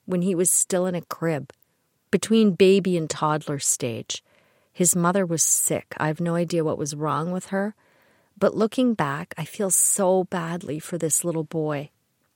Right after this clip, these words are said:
He didn't know us or even know my mom that well. It had to have been terrifying for a little kid that age to be at our house without his brothers and sisters and mom.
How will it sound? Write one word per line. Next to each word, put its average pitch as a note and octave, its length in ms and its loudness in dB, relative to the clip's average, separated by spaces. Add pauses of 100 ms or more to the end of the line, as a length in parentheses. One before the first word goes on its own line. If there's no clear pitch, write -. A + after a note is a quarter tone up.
(180)
He F4+ 120 2
didn't F#3+ 240 4
know D3+ 220 2
us D#3+ 480 2
or E3 160 2
even F3+ 300 2
know E3+ 120 0
my D#3 220 -2
mom D3 460 0
that C3 260 -2
well. C#3 460 -4 (280)
It G3+ 100 -2
had C4 240 0
to C#4 80 6
have F#3 100 4
been F3+ 180 0
terrifying G#3 760 -2
for E3+ 180 -2
a E3+ 80 2
little G3 260 2
kid G3 340 -2
that E3 260 0
age D3+ 320 -2
to F3 100 -8
be F3 180 0
at E3 80 2
our D3 140 0
house D3 420 -2
without D3 280 0
his D3 100 -2
brothers D#3+ 480 0
and D#3 160 -2
sisters D#3+ 500 0
and C#3 240 -2
mom. C#3 360 -4